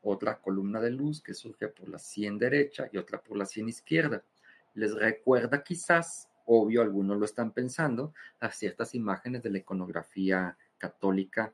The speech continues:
y especialmente de la Iglesia Ortodoxa griega y rusa, donde regularmente pintan a un Jesús y lo pintan como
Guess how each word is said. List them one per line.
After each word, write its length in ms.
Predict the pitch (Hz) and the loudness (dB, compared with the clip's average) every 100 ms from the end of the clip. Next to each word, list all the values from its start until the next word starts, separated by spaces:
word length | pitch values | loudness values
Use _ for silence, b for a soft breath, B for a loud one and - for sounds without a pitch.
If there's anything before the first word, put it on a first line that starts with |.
| _ | _
y 160 | 95 87 | -8 -6
especialmente 680 | - 87 98 95 92 90 | -6 -6 -2 0 0 0
de 100 | 95 | -2
la 120 | 85 | 0
Iglesia 360 | 85 85 85 98 | -2 -4 -6 -6
Ortodoxa 460 | - 92 80 - 92 | -6 -6 -6 -8 -4
griega 420 | 104 113 107 107 _ _ _ _ - | 0 0 -2 -8 _ _ _ _ -6
y 120 | 117 | -4
rusa, 440 | 113 143 - 104 _ _ _ _ - | 2 2 2 -8 _ _ _ _ -2
donde 360 | 101 95 92 b b | 2 2 0 b b
regularmente 600 | 107 104 117 120 120 113 | -2 2 4 2 0 -2
pintan 540 | - - 117 117 139 131 | -4 0 0 2 2 2
a 60 | |
un 160 | 131 131 | 0 0
Jesús 640 | 156 151 170 160 - - _ _ _ _ - | 0 2 0 0 -4 -18 _ _ _ _ -2
y 80 | |
lo 240 | 107 101 - | 2 2 0
pintan 400 | 117 104 113 107 | -4 -2 -6 -6
como 420 | 127 135 123 | -2 -2 -2